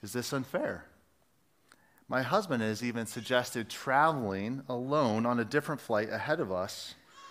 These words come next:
so that we do not feel badly about the disparity.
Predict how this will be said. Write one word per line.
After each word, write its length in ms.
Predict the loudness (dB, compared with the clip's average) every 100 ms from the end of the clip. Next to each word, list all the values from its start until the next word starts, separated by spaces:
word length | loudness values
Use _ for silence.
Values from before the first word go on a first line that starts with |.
| -20 -20 -18
so 160 | -6 4
that 180 | 6 6
we 100 | 4
do 120 | 6
not 180 | 4 4
feel 220 | 4 4
badly 480 | 6 6 8 6 6
about 260 | 6 4
the 60 | 0
disparity. 800 | -4 -4 2 4 4 2 -4